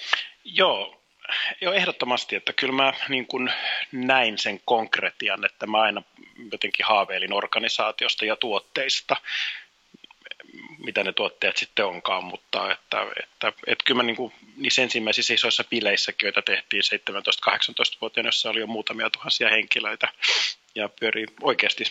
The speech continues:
silloin niin nuorille kundeille niin, niin tota, isoja rahoja, niin, niin tota, kyllä ne, kyllä niistä niin kun se, että ne oli tuotteita ja niillä oli brändejä ja tämmöistä, niin se jotenkin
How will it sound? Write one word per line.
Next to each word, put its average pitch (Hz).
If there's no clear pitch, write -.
silloin 98
niin 98
nuorille 101
kundeille 98
niin, 95
niin 104
tota, -
isoja 98
rahoja, 95
niin, 98
niin 104
tota, -
kyllä 107
ne, 110
kyllä 160
niistä 156
niin 120
kun 123
se, -
että 113
ne 120
oli 120
tuotteita -
ja 101
niillä 92
oli 92
brändejä 95
ja 95
tämmöistä, 95
niin 107
se -
jotenkin 92